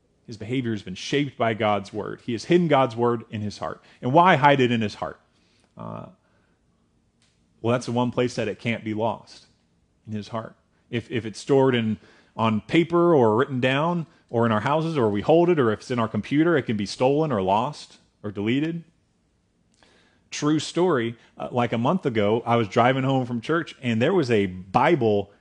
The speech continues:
in the middle of South Main Street that I think someone put on top of their car, and it had fallen right by the Cornelius over, uh, Railroad overpass thing.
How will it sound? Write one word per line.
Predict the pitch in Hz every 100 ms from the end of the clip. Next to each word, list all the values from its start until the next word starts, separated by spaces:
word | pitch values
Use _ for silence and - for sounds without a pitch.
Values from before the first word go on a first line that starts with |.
| _
in | 120
the | 110
middle | 113 147 127
of | 104
South | 123 117
Main | 123 123 139
Street | - - 98 98 _ _ -
that | 123
I | 120
think | 226 403
someone | 202 151
put | 131 143
on | 127
top | 127 123
of | 117
their | 110
car, | - 147 120 104 95 - _ _ -
and | 113 110 107 107
it | 120
had | 117 -
fallen | 123 123 113
right | 110 139 139 120
by | 120
the | 120 113 107
Cornelius | 101 135 131 127 113
over, | 135 123 117
uh, | 104 90 87 _
Railroad | 104 127 143 113 98
overpass | 92 87 107 92 -
thing. | - 92